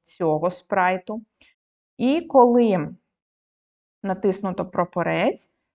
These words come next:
наші діти починають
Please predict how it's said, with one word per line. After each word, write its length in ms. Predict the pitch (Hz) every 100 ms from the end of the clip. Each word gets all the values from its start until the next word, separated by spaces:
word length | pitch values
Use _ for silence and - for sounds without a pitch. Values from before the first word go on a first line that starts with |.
| _ 196
наші 580 | 208 226 190 - 170
діти 800 | 156 156 165 156 160 247 294 339 -
починають 1160 | 196 196 208 175 170 175 226 285 311 311 -